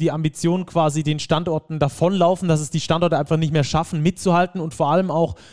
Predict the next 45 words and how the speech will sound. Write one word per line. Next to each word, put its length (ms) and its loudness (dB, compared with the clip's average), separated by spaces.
wenn 120 -2
wir 40 2
auf 120 -2
die 100 -2
Pro 200 0
A 180 0
gucken, 420 -4
dann 300 0
die, 320 2
ähm, 460 2
der, 100 4
der 220 0
Aufstieg 400 -2
noch 200 0
viel 260 2
schwieriger 500 0
ist, 180 -2
als 180 0
es 200 0
sowieso 360 2
schon 200 -2
ist? 160 -4
Wir 60 2
haben 80 -2
in 40 -2
den 100 -2
letzten 300 -2
drei 160 2
Jahren, 480 -2
glaub 200 -2
ich, 120 -8
nur 280 -2
jeweils 300 0
einen 200 -4
Aufsteiger 480 0
gehabt, 240 0
weil 100 2
es 140 -4
der 120 2
jeweils 280 0
andere 520 0
nicht, 640 -4
nicht 140 -2
stemmen 320 -2
konnte. 400 -6